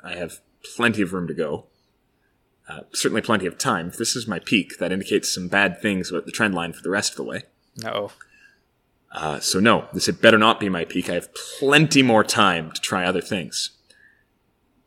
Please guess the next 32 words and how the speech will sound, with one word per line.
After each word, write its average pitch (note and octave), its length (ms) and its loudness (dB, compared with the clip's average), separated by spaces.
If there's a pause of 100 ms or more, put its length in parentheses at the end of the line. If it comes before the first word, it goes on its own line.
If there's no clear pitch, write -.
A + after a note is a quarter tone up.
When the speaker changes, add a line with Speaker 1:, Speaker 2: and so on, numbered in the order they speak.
(240)
Speaker 1:
But - 240 8
it A2+ 80 4
also B2+ 240 8
is G#2 100 4
a G#2+ 40 0
little G2 200 4
reductive. - 720 -2 (500)
Is G#2+ 100 -8
this A2+ 140 4
peak - 260 0
Charles? - 640 2 (520)
No, A2 180 4
this F#2 200 -4
is F#2+ 140 -4
peak - 580 -2 (500)
Charles A2 440 6
being G#2 640 0
an G#2 140 -2
internet A2 360 0
personality G2 840 2 (480)
to G2+ 220 2
showcase G2+ 520 4
the G2+ 100 -4
joys F2 300 0
of F2+ 60 -16
en-, F2+ 180 -10
engineering. G2+ 520 -2 (1900)
What A#2 160 8
is B2 160 10
my A2 100 6
actual C3 320 4
peak? G#3+ 300 0